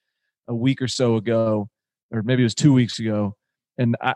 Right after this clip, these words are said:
and as I understood it, that was, and Satterfield sort of alluded to it, that was not an interview.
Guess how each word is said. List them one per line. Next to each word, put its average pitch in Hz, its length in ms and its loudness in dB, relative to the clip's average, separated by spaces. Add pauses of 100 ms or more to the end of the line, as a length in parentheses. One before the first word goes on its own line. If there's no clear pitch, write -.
and 131 260 4
as 131 200 2
I 180 240 4
understood 147 420 0
it, 135 160 0
that 147 240 2
was, 131 320 4
and 139 120 0
Satterfield 151 500 0
sort 135 180 -2
of 120 60 -2
alluded 117 340 -2
to 117 120 2
it, 107 100 -2 (360)
that 151 180 0
was 139 220 0
not 127 360 -2 (1040)
an 127 120 -4
interview. 107 500 -2